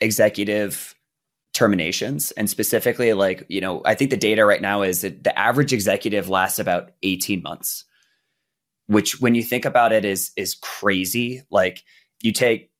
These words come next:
three to six months to hire them. You take another quarter to onboard them. They're there for nine months. They're bringing people on during that time. And then you decide to terminate them.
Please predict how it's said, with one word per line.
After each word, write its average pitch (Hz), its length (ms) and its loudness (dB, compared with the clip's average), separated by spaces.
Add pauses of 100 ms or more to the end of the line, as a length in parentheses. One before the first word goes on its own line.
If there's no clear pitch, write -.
(160)
three 104 220 0
to 113 80 0
six - 260 0
months 117 220 2
to 107 80 2
hire 107 340 4
them. 104 380 0
You 92 80 -4
take 107 220 0
another 104 340 2
quarter 107 380 2
to 101 120 4
onboard 104 640 2
them. 101 560 -2 (480)
They're 101 240 2
there 113 240 6
for 110 180 0
nine 110 240 2
months. 107 200 0
They're 107 100 2
bringing 113 400 0
people 113 420 2
on 98 380 4
during 98 380 2
that 92 180 -2
time. 95 640 -2 (500)
And 104 180 4
then 135 200 4
you 127 100 2
decide 107 400 2
to 98 80 -4
terminate 104 560 2
them. 92 480 -2